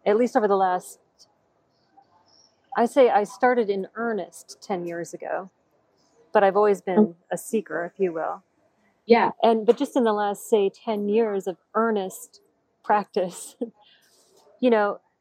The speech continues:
Speaker 1: that has shifted probably three or four times. And now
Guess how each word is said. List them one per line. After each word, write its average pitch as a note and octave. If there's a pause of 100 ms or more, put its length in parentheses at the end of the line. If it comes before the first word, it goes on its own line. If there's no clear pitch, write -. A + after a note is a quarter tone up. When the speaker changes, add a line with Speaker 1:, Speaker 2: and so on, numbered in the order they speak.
(240)
Speaker 1:
that A#3+
has - (120)
shifted C4 (160)
probably A3
three A#3
or G#3
four G#3
times. - (180)
And G#3
now G3+